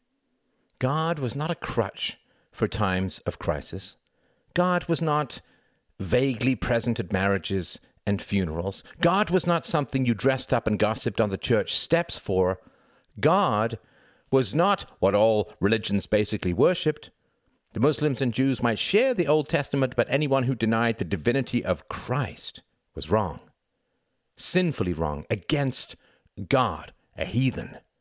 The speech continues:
going to hell. Now, this kind of faith had its last holdout in certain countries in Central and Eastern Europe.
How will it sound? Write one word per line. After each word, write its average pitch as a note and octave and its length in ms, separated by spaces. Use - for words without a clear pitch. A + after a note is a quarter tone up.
going F2+ 240
to - 140
hell. - 560
Now, F#2+ 160
this D#3 240
kind F#2+ 260
of - 60
faith D2+ 360
had D#2 180
its - 180
last E2+ 360
holdout E2 520
in D2 100
certain D2+ 500
countries E2 440
in E2 80
Central D#2+ 560
and D#2 280
Eastern E2+ 300
Europe. F#2+ 420